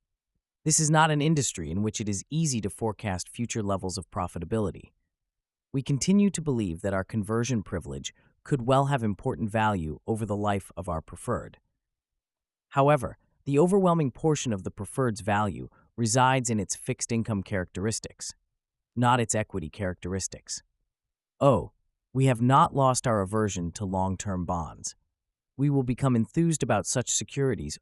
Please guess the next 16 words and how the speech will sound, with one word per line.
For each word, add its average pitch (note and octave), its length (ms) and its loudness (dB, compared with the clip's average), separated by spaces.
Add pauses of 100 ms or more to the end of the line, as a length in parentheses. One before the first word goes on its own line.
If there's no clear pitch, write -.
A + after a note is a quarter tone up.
only E3 280 2
when C3+ 220 0
we A#2+ 80 0
become A2 360 -2
enthused G#2+ 460 -2
about F#2 260 -6
prospects - 720 -4
for A2 160 -6
long-term A#2 600 0
stability G2 640 -2 (340)
in A2+ 80 -2
the A2+ 80 2
purchasing B2 560 -2
power F2+ 400 -2
of E2+ 160 -8
money. G2 400 -2